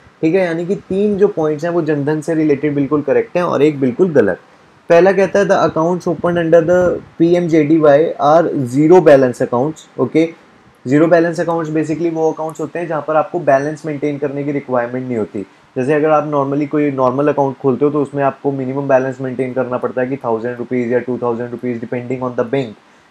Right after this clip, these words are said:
अगर minimum balance से amount कम चला जाता है आपके account में तो bank उसके लिए आपको penalize करता है। Zero balance account में ऐसा कुछ नहीं होता, अगर आपके account में zero balance भी है तब भी आपको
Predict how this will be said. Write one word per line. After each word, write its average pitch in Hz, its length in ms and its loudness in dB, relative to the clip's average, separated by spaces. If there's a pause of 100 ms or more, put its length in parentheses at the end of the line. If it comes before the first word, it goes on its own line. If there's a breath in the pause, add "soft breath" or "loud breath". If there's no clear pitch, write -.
अगर 135 180 2
minimum 156 400 -4
balance 147 340 2
से 165 140 -2
amount 143 420 -2
कम 151 140 -6
चला 147 220 0
जाता 139 240 -2
है 139 40 0
आपके 135 200 -6
account 127 280 -6
में 160 140 -6
तो 170 100 -4
bank 143 300 -4
उसके 147 240 -2
लिए 147 80 2
आपको 147 200 -2
penalize 123 480 0
करता 101 300 -8
है। 90 60 -8 (320 soft breath)
Zero 147 220 0
balance 151 340 0
account 143 280 -4
में 156 80 -2
ऐसा 147 140 -4
कुछ 143 260 -6
नहीं 151 80 -4
होता, 143 200 -4
अगर 151 160 0
आपके 139 240 -2
account 135 340 -4
में 143 80 -2
zero 127 240 2
balance 135 340 2
भी 139 100 -4
है 143 60 2
तब 131 100 -4
भी 123 140 -4
आपको 127 220 -6